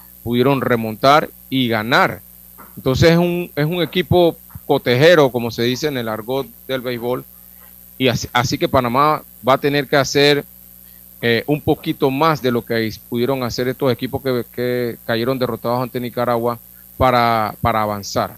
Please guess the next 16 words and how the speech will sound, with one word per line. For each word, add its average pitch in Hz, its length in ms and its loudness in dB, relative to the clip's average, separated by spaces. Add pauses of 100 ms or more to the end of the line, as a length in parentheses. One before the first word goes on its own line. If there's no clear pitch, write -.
(120)
Así 117 300 -10
que 139 380 2 (640)
vamos 147 240 0
a 151 40 4
esperar 139 320 2
a 139 40 4
ver 139 160 0
qué - 100 -6
pasa. 175 300 0
Por 127 160 -2
lo, 117 200 -2 (280)
por 117 120 -4
lo 117 100 -2
pronto 143 640 2
iniciaron 131 520 -2
bien 170 320 0